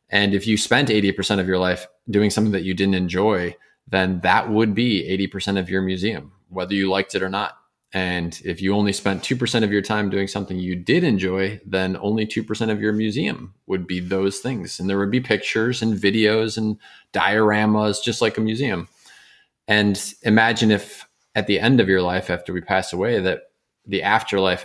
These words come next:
actually consists of us being the tour guide for our own museum for all of eternity. And when we think about life in that context,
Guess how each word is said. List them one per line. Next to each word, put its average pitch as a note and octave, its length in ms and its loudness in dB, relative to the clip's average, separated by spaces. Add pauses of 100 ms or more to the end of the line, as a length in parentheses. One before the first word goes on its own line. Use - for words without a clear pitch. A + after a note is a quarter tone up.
actually F#2+ 460 -2
consists - 500 -8
of F2 200 -10
us F#2+ 200 -4
being F#2 300 -4
the F2+ 80 -6
tour B2 400 2
guide D2+ 380 -10 (380)
for F2 180 -2
our E2 140 -2
own F#2+ 200 -2
museum F#2 520 -2 (380)
for - 160 -4
all F#2+ 240 0
of E2+ 80 -4
eternity. D#2+ 600 -4 (760)
And A#2 180 4
when B2 140 8
we A#2+ 120 6
think E3 240 0
about A#2+ 240 2
life A2 180 2
in G#2+ 80 2
that F#2+ 220 0
context, A2+ 720 0